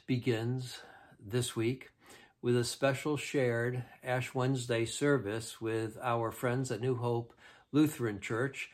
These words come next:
on Wednesday, February seventeenth, premiering at seven P M on both churches' websites. Our Lenten devotional practice begins that day as well, with the day one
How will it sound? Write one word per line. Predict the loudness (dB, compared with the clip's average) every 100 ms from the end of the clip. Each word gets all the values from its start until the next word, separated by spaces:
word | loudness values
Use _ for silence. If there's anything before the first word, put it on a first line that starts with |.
| -20 -20 -4
on | 2 6
Wednesday, | 8 6 4 0 0 -10 _ _
February | -2 2 2 2 2
seventeenth, | 2 2 0 0 -2 -2 -10 -14 -2
premiering | 0 2 2 2 0
at | -2
seven | 0 2 2
P | 2 2
M | 2 0 -8 -8
on | -6 -4
both | 2 0 0 -4
churches' | -2 -2 -2 -4 -6 -10 -20 -20 -20 2
websites. | 2 2 -6 -8 -10 -18 -18 _ _ _ -20 -20 _ _ _ _ _ _ _
Our | 4 6
Lenten | 6 4 4 2 2 0 0
devotional | 4 8 8 6 2
practice | 2 4 2 2 -4 -6 -6 -10 -8
begins | -6 2 4 4 0 -2
that | 0 0 2
day | 2 4
as | 2 2
well, | 4 4 4 0 -8 -16 _ -20 -20 -20 _
with | 2 4 4 2
the | 0
day | 4 4
one | 4 6 6 6 4 -2